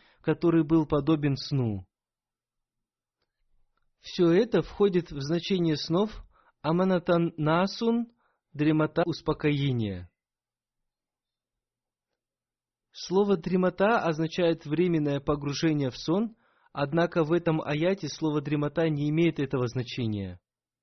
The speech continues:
Напротив, это было состояние между сном и бодрствованием. Перед сном наступает такой момент, когда все нервы расслабляются,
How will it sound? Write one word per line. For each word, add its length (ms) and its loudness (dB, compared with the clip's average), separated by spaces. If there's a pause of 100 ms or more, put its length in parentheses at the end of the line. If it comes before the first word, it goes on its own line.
(1300)
Напротив, 720 0
это 240 0
было 240 2
состояние 720 0
между 340 -2
сном 360 -2
и 160 -4
бодрствованием. 880 -4 (1900)
Перед 260 2
сном 300 0
наступает 580 0
такой 300 0
момент, 400 0
когда 360 0
все 220 -4
нервы 380 2
расслабляются, 960 -2